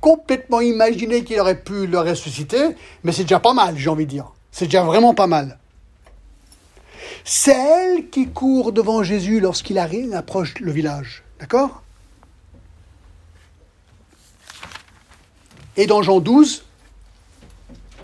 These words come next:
verset deux, il y a un petit détail intéressant. Verset un. Six jours avant la Pâque, Jésus arriva à Béthanie, où était Lazare, où avait ressuscité les morts. On lui fit un souper. Qui servait ?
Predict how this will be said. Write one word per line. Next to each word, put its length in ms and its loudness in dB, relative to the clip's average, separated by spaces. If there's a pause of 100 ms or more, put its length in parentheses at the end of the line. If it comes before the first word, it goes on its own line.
(960)
verset 300 2
deux, 280 -2 (320)
il 60 -6
y 20 -2
a 20 -4
un 40 -6
petit 140 -8
détail 240 2
intéressant. 400 -4 (1800)
Verset 240 0
un. 160 0 (280)
Six 220 4
jours 160 4
avant 180 2
la 120 0
Pâque, 300 2
Jésus 260 -2
arriva 280 0
à 60 2
Béthanie, 540 -2
où 140 -2
était 180 -2
Lazare, 480 0
où 60 0
avait 200 -2
ressuscité 540 -6
les 120 -4
morts. 400 0 (540)
On 120 0
lui 160 0
fit 160 4
un 80 4
souper. 560 0 (840)
Qui 160 -2
servait ? 400 -6